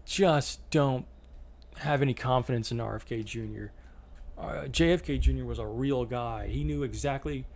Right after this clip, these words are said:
who killed his family, just like R F K has come out and exposed the C I A, and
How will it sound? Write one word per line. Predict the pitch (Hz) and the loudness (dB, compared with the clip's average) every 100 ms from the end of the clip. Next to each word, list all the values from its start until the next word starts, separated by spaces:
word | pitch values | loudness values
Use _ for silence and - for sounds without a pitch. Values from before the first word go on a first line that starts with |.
| - - | -12 -8
who | 135 | -6
killed | - 147 139 | 0 0 0
his | 135 | -2
family, | 139 127 123 127 | -2 -2 -2 -2
just | 202 269 | -2 -2
like | 247 | -4
R | 233 220 | -2 -2
F | - | -2
K | 156 156 156 160 - - - | 0 2 2 -4 -8 -20 -8
has | 143 | -6
come | - 165 147 | -4 -2 0
out | 147 147 | 2 2
and | 135 131 147 | -2 -4 -6
exposed | 127 - 139 135 139 135 131 | -6 0 2 4 4 2 -2
the | |
C | 123 - 139 | -4 -2 -4
I | 131 | -4
A, | 127 117 123 123 123 120 | -4 -4 -4 -4 -4 -4
and | 117 113 | -6 -6